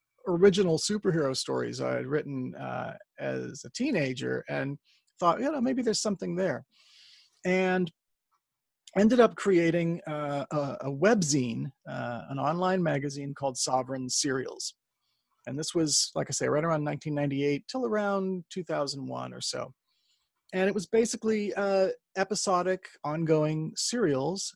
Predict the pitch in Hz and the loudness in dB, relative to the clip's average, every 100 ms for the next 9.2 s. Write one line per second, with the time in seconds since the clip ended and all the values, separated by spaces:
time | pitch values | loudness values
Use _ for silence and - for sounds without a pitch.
0 | - 143 147 147 156 147 156 - 185 190 | -10 -8 -6 -8 -6 -6 -6 -2 2 4
1 | 196 - 120 127 165 - 147 - 139 143 | 2 -2 -6 -6 -12 -12 -18 -14 -12 -10
2 | 139 139 - _ _ _ _ - 165 147 | -8 -10 -14 _ _ _ _ -2 0 0
3 | 151 165 - - - _ _ _ _ _ | 0 0 0 -6 -8 _ _ _ _ _
4 | _ _ _ 185 208 - 202 170 120 214 | _ _ _ 4 4 4 0 0 0 0
5 | - 185 151 139 139 143 139 151 147 147 | 0 0 0 0 -2 -4 -2 0 0 0
6 | 143 - 151 151 147 143 143 139 - 160 | -4 -6 -8 -8 -8 -8 -10 -10 -6 -6
7 | - 165 156 151 - 143 139 139 131 131 | -4 -2 0 0 -2 -4 -2 -2 -4 -10
8 | 139 135 - 143 135 131 127 202 180 160 | -8 -8 -10 -8 -8 -8 -2 0 2 2
9 | 156 147 | 0 -4